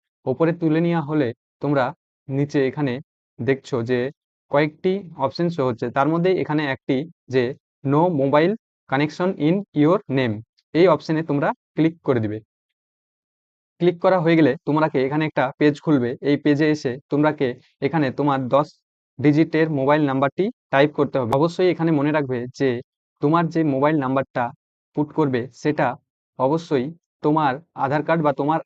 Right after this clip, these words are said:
আইডি কার্ড দিয়ে রেজিস্টার হওয়া লাগবে। তোমার আইডি কার্ডে রেজিস্টার যে কোনো একটা সিম নাম্বার যেটা তোমার কাছে বর্তমান তুমি ইউজ করছো সেটাই এখানে পুট করবে। তো নাম্বার পুট করা হয়ে গেলে তোমরা এখানে দেখতে পাচ্ছ যে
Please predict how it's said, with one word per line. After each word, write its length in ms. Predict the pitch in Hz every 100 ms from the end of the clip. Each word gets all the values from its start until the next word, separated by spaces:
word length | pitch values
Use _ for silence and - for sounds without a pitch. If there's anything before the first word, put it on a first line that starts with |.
| 131
আইডি 200 | 135 147
কার্ড 140 | 147 143 143
দিয়ে 140 | 139 147 135
রেজিস্টার 380 | 139 147 165 170 - 123
হওয়া 160 | 131 120
লাগবে। 240 | 104 107 110 _ _ _ _ -
তোমার 220 | 156 170 131
আইডি 180 | 139 151
কার্ডে 200 | 156 151 139
রেজিস্টার 360 | 127 147 165 165 131
যে 60 | 135
কোনো 120 | 160 175
একটা 220 | 143 - 143 165 _ _ _ -
সিম 260 | - 151 175 - _ _ _ _ _ _ 131
নাম্বার 340 | 135 143 127 135
যেটা 160 | 143 160 151
তোমার 160 | 147 147
কাছে 140 | 139 143
বর্তমান 300 | 131 139 151 151
তুমি 140 | 147 147
ইউজ 140 | 143 165
করছো 200 | 151 127 135
সেটাই 220 | 143 165 165
এখানে 220 | 139 135 196 - _ _
পুট 120 | 156 147
করবে। 220 | 127 107 110 - _ _ - - 180
তো 80 | 160 139 143
নাম্বার 280 | 143 160 180 -
পুট 140 | 165 - 160
করা 180 | 151 170 -
হয়ে 140 | 147 160
গেলে 160 | 151 123 151 _ _ -
তোমরা 180 | 151 151 135
এখানে 200 | 156 151
দেখতে 180 | 135 170
পাচ্ছ 160 | 156 - 131
যে 60 | 120